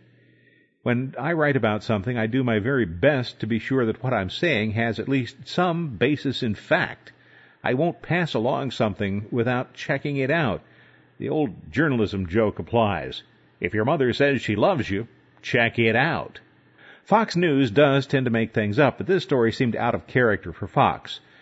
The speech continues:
I checked it out and found, unsurprisingly, that it's false. There's a link to the Snopes dot com report from the TechBiter Worldwide website.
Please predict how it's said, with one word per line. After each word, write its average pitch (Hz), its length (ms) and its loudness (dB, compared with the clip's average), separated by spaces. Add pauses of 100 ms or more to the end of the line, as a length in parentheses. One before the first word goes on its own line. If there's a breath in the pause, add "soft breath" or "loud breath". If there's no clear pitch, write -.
(240 soft breath)
I 95 120 -8
checked 127 260 0
it 151 80 6
out 120 280 2 (440)
and - 80 -12
found, 117 280 2
unsurprisingly, 107 880 -2 (180)
that 110 100 2
it's 113 160 -4
false. - 480 -2 (400)
There's 110 160 -2
a 143 60 4
link 151 220 0
to 127 120 0
the 110 80 0
Snopes 139 400 2
dot 117 260 2
com 135 380 -2
report 95 460 -2 (160)
from 139 160 4
the 139 100 4
TechBiter 113 580 2
Worldwide 104 720 0
website. 117 520 0